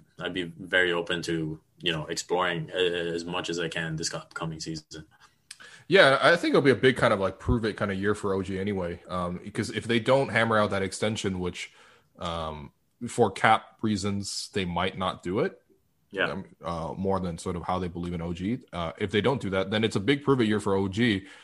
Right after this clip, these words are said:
Speaker 2: in the sense that, you know, it's, it's a contract year, and it's, it's in the Raptors' best interest to kind of figure out what they have with O G in the first place, right? And give them that chance to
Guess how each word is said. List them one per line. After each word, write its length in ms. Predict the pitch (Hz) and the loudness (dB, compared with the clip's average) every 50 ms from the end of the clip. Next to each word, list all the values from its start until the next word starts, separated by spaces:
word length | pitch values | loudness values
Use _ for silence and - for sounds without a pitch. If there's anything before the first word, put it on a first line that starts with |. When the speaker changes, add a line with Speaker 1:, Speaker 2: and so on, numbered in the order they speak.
| - _ - | -20 _ -6
Speaker 2:
in 60 | 101 | -4
the 80 | 104 95 | -2 -2
sense 220 | - 110 104 - | 0 0 0 2
that, 260 | 107 98 95 - - | 2 2 2 2 0
you 60 | 104 | -2
know, 160 | 95 95 92 73 | -2 -2 -2 -2
it's, 240 | 95 90 - - | -4 -4 -6 -8
it's 160 | - 95 - 104 | -10 -6 -8 -4
a 40 | |
contract 440 | - - 98 98 - 104 95 92 - | 0 0 0 2 2 2 2 2 0
year, 340 | 95 95 95 92 92 90 - _ _ _ _ _ _ _ _ - 117 | -2 0 0 0 -2 -4 -6 _ _ _ _ _ _ _ _ 0 4
and 240 | 123 143 156 156 | 6 6 8 6
it's, 160 | 147 143 - - - | 6 4 2 0 0
it's 180 | 139 135 - | 0 2 4
in 80 | 190 185 | 2 4
the 80 | 170 147 | 6 8
Raptors' 320 | 143 147 143 - 135 127 | 8 8 8 6 2 4
best 180 | 135 123 - - | 4 4 4 2
interest 360 | 139 135 - 131 110 - - | 0 2 2 2 0 0 -2
to 80 | 120 | -6
kind 200 | - - 123 120 | -2 2 2 2
of 80 | 113 - | 2 2
figure 300 | - 131 120 110 113 117 | 0 0 2 4 4 4
out 80 | 107 87 | 4 2
what 140 | 98 98 | -2 -2
they 100 | 95 101 | -2 0
have 240 | 90 95 98 110 104 | 2 4 6 6 4
with 140 | 92 87 90 | 4 0 -2
O 100 | 87 87 | -4 -4
G 160 | 82 90 90 | -4 -4 -6
in 60 | 85 | -6
the 80 | 85 80 | -6 -6
first 280 | - 95 104 104 - - | -4 -4 -4 -4 -4 -8
place, 240 | - - - - | -12 -14 -12 -8
right? 240 | - 85 95 95 85 | -4 -4 -2 -2 -4
And 140 | - 90 90 | -6 -8 -4
give 140 | 90 107 117 | -4 -2 -2
them 80 | 117 | 0
that 180 | 104 95 98 92 | 0 -2 -2 -2
chance 380 | - 107 101 98 92 - - - | -4 -4 -4 -4 -6 -8 -10 -8
to 240 | - 92 87 87 | -6 -6 -6 -6